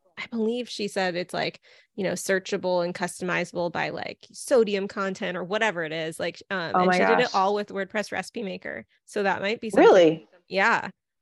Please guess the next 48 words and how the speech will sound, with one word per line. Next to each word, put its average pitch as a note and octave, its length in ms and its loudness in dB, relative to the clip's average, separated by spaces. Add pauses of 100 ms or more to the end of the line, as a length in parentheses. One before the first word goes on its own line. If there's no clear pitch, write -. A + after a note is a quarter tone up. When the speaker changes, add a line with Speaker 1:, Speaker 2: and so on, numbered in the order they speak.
Speaker 1:
Um, G3 460 2
Speaker 2:
Okay. D#3+ 180 2
Speaker 1:
'cause G3+ 140 -6
you G#3 120 -6
can A3 140 -2
curate G3+ 440 -2
meal F#3 420 -6 (180)
plans, E3 400 -8
I D#3+ 80 -4
guess, - 380 -8
through E3+ 320 -8
that - 220 -4
plugin. A#3 340 -4 (120)
So E3 420 -4
might G#3 180 4
be A#3+ 80 0
something F3+ 340 -4
to D#3+ 60 -4
look E3 140 -8
into. F#3+ 340 -10 (440)
Um, G3+ 380 -4
Speaker 2:
Okay. F3 400 2
I'm F#3 60 2
gonna G3 100 6
have F#3+ 100 2
to F#3+ 60 6
listen F#3+ 200 6
to G3 40 8
this F3+ 100 4
podcast F3+ 500 2
again E3+ 320 8
Speaker 1:
Yeah. G#3 80 2
Speaker 2:
so F3+ 240 4
that D#3+ 220 6
I - 40 0
can - 200 -10 (120)
remember F3+ 240 4
the E3+ 100 6
W F#3 320 4
P G3 220 6
recipe F3 500 2
creator. G#3+ 520 6 (360)
Speaker 1:
Uh, G3+ 340 2
WordPress G#3+ 520 2
Speaker 2:
Uh-oh. - 20 0
Speaker 1:
Recipe G3 340 -4
Maker. E3 420 -8
Yeah. - 240 -8